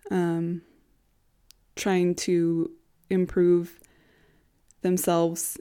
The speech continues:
and, um, to really take accountability for that and to ensure that they would never cause that harm again. And, um, because the system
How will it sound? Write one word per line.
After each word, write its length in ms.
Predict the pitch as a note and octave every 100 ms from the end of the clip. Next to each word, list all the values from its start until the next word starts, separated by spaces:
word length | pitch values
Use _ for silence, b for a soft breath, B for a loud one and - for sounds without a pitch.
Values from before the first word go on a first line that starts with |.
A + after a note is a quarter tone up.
| -
and, 760 | F3 E3+ E3+ E3+ E3 E3 E3 -
um, 720 | E3+ E3+ E3 D#3+ D#3+ E3+ F3 - _ _ _ _ _ _ _ _
to 100 | -
really 240 | F#3 F3+ F3+
take 200 | F#3 F3+
accountability 720 | F3 F3 E3+ D#3+ E3 E3+ F#3
for 180 | - F#3
that 280 | F3+ F3 -
and 180 | F3+ -
to 180 | F3+
ensure 320 | F3+ F3 F3+ E3+
that 140 | E3+
they 100 | E3+
would 140 | E3+
never 200 | E3+ F3
cause 300 | E3 E3+ E3+
that 140 | F3+ -
harm 200 | F#3 F3+
again. 440 | E3+ F3 F#3 A3+ b b b b b b b b b _ -
And, 580 | G3 F#3 F#3 F3+ E3 -
um, 340 | - F3 E3+ E3+
because 360 | F3+ F#3 F3
the 100 | F3
system 640 | F3+ F3+ - F3 E3+ F3